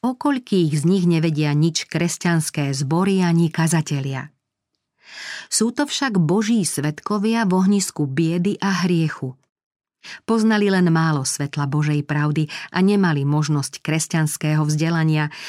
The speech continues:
no aj tak sa snažia napriek vlastnej chudobe slúžiť iným. Správcovia rozmanitej Božej milosti by mali týchto ľudí vyhľadať a v moci Ducha Svätého im v ich tiesnivej situácii pomôcť.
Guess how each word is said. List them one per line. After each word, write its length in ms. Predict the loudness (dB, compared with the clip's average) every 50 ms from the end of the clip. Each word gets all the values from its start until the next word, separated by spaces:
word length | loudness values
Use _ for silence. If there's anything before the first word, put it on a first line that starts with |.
| -12 -4
no 160 | 0 2 2
aj 160 | 2 2 0
tak 200 | 0 -2 -4 -4 -2
sa 160 | -4 -4 -2
snažia 560 | -4 0 0 2 2 2 2 2 2 2 2 2
napriek 480 | 2 2 0 0 0 -2 0 0 -2
vlastnej 480 | -2 -2 -2 -2 -4 -4 -4 -4 -4 -4
chudobe 400 | -4 -2 -2 0 0 0 0 0
slúžiť 480 | -2 -2 0 0 0 2 2 0 2 2 2
iným. 400 | 2 2 2 0 -2 -6 -8 -10 -14 _ _ _ _ _ _ _ _ _ _ _ _ _ _ _ _ -20 -20 -18 -16 -14 -14 -14 -10 -10
Správcovia 720 | -6 -4 0 0 0 0 -2 -2 -2 0 0 2 2 2
rozmanitej 720 | 2 2 2 2 4 4 4 4 2 2 0 0 0 0
Božej 320 | 2 0 0 0 2 2 2
milosti 480 | 4 4 4 2 2 0 0 0 0
by 120 | 0 2 2 2
mali 240 | 2 2 2 0
týchto 400 | 0 -2 -2 -2 -2 -4 -2 -2
ľudí 400 | 0 2 2 2 2 2 2 2
vyhľadať 640 | 2 0 0 0 0 0 0 0 -2 -2 -4 -4 -8 _ -18 -18 -18 -6 -4 -2
a 80 | 0
v 60 | 2 2
moci 400 | 4 2 2 0 0 0 0 0
Ducha 320 | 0 0 -2 -2 -2 -2
Svätého 720 | -2 -4 -4 -4 -4 -2 -2 -2 -2 0 0 -2 -2 -4 -2
im 240 | 0 2 2 2
v 160 | 2 2 0 -2
ich 80 | -4 -8 -6
tiesnivej 640 | -2 0 0 0 0 0 0 0 0 2 0 0 -2
situácii 800 | -2 -4 -4 -2 -2 0 0 0 -2 -2 -2 -2 0 0 0 0
pomôcť. 720 | 0 2 2 2 2 2 0 -4 -8 -10 -10 -12 -12 _